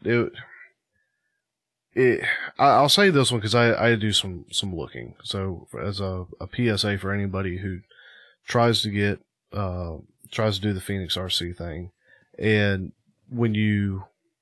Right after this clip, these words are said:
so I have to run my transmitter through an emulator for the game to recognize. It's not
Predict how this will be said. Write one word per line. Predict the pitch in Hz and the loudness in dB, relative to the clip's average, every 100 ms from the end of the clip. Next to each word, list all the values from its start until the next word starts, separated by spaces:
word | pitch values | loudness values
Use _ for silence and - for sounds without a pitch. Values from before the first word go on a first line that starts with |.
| _ | _
so | - 110 | -2 2
I | |
have | 139 135 | 4 4
to | |
run | 127 123 110 104 90 - | 4 6 4 2 -4 -8
my | 104 107 107 | -2 2 2
transmitter | - 104 92 101 90 | 0 -2 -2 -4 -4
through | - 104 | -2 -2
an | 92 - | -2 0
emulator | 113 101 85 65 53 92 - _ _ _ _ _ _ _ | 0 2 -2 -4 -8 -12 -18 _ _ _ _ _ _ _
for | - 107 98 92 90 87 - _ _ | -4 0 2 0 -2 -4 -10 _ _
the | 104 | -2
game | 104 98 | 0 0
to | 92 | -2
recognize. | 92 92 - 87 78 69 | -2 -4 -4 -8 -6 -8
It's | 80 92 | -8 -8
not | 90 | -8